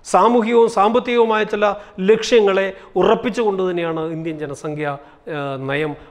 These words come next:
മുൻപോട്ടേക്ക് വരുന്നത്. To improve the quality of life, ഓരോ മനുഷ്യൻ്റെയും ജീവിതത്തിൻ്റെ ഗുണനിലവാരം വർദ്ധിപ്പിക്കുക, അത് ഒന്നാമത്തെ ലക്ഷ്യമായി നിൽക്കുന്നു. Enhance the well-being, എല്ലാവരുടെയും ക്ഷേമം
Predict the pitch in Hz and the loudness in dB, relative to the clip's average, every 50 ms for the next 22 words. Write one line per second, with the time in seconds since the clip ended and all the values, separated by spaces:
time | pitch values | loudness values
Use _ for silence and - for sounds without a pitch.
0 | - - 147 143 131 139 135 127 131 123 123 123 120 123 120 113 113 107 - _ | -10 -6 -6 -6 -4 -6 -6 -6 -8 -8 -8 -10 -10 -10 -12 -14 -14 -18 -20 _
1 | _ _ _ _ _ _ _ _ _ _ _ _ _ _ _ _ _ _ _ _ | _ _ _ _ _ _ _ _ _ _ _ _ _ _ _ _ _ _ _ _
2 | _ _ _ - 240 233 226 226 240 214 269 285 269 233 269 269 - 214 226 240 | _ _ _ -6 -4 0 0 0 2 2 2 2 2 2 0 2 4 4 4 4
3 | 247 233 240 247 233 190 214 220 208 185 147 - - - - _ _ _ _ _ | 2 2 0 -2 -2 -2 0 -2 -2 -2 -2 -6 -12 -20 -20 _ _ _ _ _
4 | _ - 180 180 208 233 247 247 240 247 254 240 - 269 254 220 208 202 196 196 | _ -6 -2 2 4 4 4 4 4 2 0 -2 -2 -2 0 2 2 2 2 -2
5 | 202 202 180 156 175 202 220 226 226 226 220 220 226 226 214 214 202 185 180 185 | -6 -8 -12 -10 -8 -6 -6 -2 -2 -2 -2 -2 -4 -4 -2 -2 -4 -2 -2 0
6 | 202 226 240 247 240 240 226 220 220 220 220 214 202 170 196 185 196 214 175 180 | 0 2 2 4 4 4 2 2 0 0 -2 -4 -4 -4 -6 -6 -6 -8 -6 -4
7 | 196 180 156 123 - - - - - _ _ _ _ - - 180 196 220 214 220 | -4 -2 -2 -4 -6 -10 -18 -20 -20 _ _ _ _ -8 -4 -2 0 0 0 0
8 | 233 208 214 214 214 226 226 226 220 202 190 - - - - 196 196 185 - 240 | -4 -2 0 0 2 0 2 0 0 -2 -2 -4 -12 -14 -4 -4 -4 -2 0 0
9 | 220 220 208 208 214 202 202 214 214 202 180 135 - - - _ - _ _ _ | 0 2 0 0 0 -2 -2 -2 -2 -2 -2 -4 -4 -12 -20 _ -20 _ _ _
10 | _ _ _ - 185 220 226 240 262 269 262 220 247 226 196 214 226 240 220 226 | _ _ _ 0 0 2 2 4 2 2 2 2 2 2 2 2 2 2 0 2
11 | 262 254 226 151 110 - - - - _ _ _ _ _ _ _ _ _ _ _ | 2 2 2 -2 -4 -8 -16 -20 -20 _ _ _ _ _ _ _ _ _ _ _
12 | _ _ _ _ _ _ _ _ - - 170 190 214 220 240 240 240 226 226 226 | _ _ _ _ _ _ _ _ -4 -4 0 2 4 4 4 4 4 4 2 2
13 | 226 226 220 - - - - - _ _ _ _ - - - 214 220 233 240 226 | 0 0 -4 -10 -16 -20 -20 -20 _ _ _ _ -14 -6 0 2 4 4 4 4
14 | 180 | 2